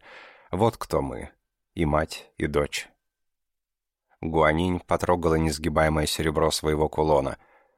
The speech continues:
Сейхан сглотнула, задетая и одновременно успокоенная этими словами. Несколько мгновений она молчала, затем бросила вызов этому холодному чувству.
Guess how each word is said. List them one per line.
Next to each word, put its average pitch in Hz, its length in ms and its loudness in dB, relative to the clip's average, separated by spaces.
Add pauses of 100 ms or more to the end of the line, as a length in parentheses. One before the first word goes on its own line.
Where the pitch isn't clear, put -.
(280)
Сейхан 101 500 2
сглотнула, 92 800 0 (160)
задетая 76 640 0
и - 160 -4
одновременно 82 760 2
успокоенная 78 760 0
этими 73 240 -4
словами. 73 560 0 (640)
Несколько 104 460 2
мгновений 98 480 4
она 95 160 4
молчала, 92 640 2 (340)
затем 82 400 0
бросила 82 460 2
вызов 76 400 0
этому 78 220 -2
холодному 78 500 0
чувству. 73 540 -2